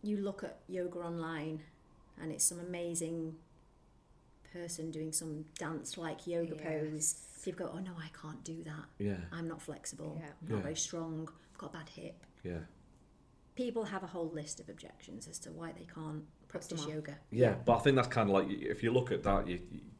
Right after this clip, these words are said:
Speaker 3: that's like saying a Sunday footballer looks at Lionel Messi playing football and going, "Right, that's it, I'm giving
Speaker 1: Yeah,
Speaker 3: up
Speaker 1: yeah.
Speaker 3: because I'm never
Speaker 1: Yeah,
Speaker 3: gonna
Speaker 1: what's
Speaker 3: do
Speaker 1: the
Speaker 3: that."
Speaker 1: point in starting
Speaker 2: Yeah.
Speaker 1: if
Speaker 3: What's
Speaker 1: I
Speaker 3: the point
Speaker 1: can't
Speaker 3: of
Speaker 1: do it?
Speaker 3: starting? 'Cause I'll
Speaker 1: You
Speaker 3: never do that.
Speaker 1: absolutely have to. It's, it's encouraging people and assuring people you can turn up with a beginner's mind, a complete beginner's
Speaker 2: Mm.
Speaker 1: mind,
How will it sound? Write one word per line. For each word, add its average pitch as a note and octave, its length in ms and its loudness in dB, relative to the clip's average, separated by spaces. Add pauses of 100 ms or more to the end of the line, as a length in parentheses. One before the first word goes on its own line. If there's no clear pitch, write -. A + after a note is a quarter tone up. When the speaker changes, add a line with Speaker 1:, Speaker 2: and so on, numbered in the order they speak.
(180)
Speaker 3:
that's - 340 -2
like F2 220 -2
saying E2 500 -2
a E2+ 60 -4
Sunday E2 280 -2
footballer D#2+ 680 0
looks - 260 -2
at - 80 0
Lionel D#2+ 280 0
Messi D#2+ 320 -2
playing D#2 200 -4
football D#2+ 360 -2
and D2 80 -4
going, D2 220 -2 (100)
"Right, D#2+ 160 0
that's - 240 -2
it, - 100 2
I'm G#2 100 4
giving - 240 -2
Speaker 1:
Yeah, G#2 100 8
Speaker 3:
up G2+ 60 6
Speaker 1:
yeah. - 60 8
Speaker 3:
because D3 180 6
I'm G2 100 6
never F3 180 4
Speaker 1:
Yeah, A#3+ 80 10
Speaker 3:
gonna A3 120 10
Speaker 1:
what's C#4 140 12
Speaker 3:
do - 60 10
Speaker 1:
the - 60 12
Speaker 3:
that." - 40 8
Speaker 1:
point C4 200 8
in B3 80 0
starting - 340 8
Speaker 2:
Yeah. - 40 2
Speaker 1:
if - 60 2
Speaker 3:
What's A#2+ 140 12
Speaker 1:
I C3 40 12
Speaker 3:
the B2+ 60 12
point - 40 12 (100)
Speaker 1:
can't - 20 12
Speaker 3:
of F#2 60 10
Speaker 1:
do - 40 8
it? - 40 10
Speaker 3:
starting? G2+ 380 12
'Cause F#2+ 120 2
I'll G2 80 10
Speaker 1:
You G2 60 10
Speaker 3:
never - 100 6
do - 140 12
that. - 40 10
Speaker 1:
absolutely A3+ 320 12
have A3 300 6
to. F#3+ 80 -2 (280)
It's, - 280 -8
it's - 420 0 (540)
encouraging G#3+ 500 0
people E3+ 280 -4
and D#3+ 80 -4
assuring D#3 260 -6
people D#3 240 -8
you E3 160 -6
can E3+ 220 -6
turn F3 200 -2
up - 80 -8
with E3+ 120 -4
a E3+ 40 -2
beginner's E3+ 420 -2
mind, D#3+ 300 0
a - 60 -16
complete D#3+ 480 -8
beginner's F#3 320 -4
Speaker 2:
Mm. G3+ 40 0
Speaker 1:
mind, G3+ 340 0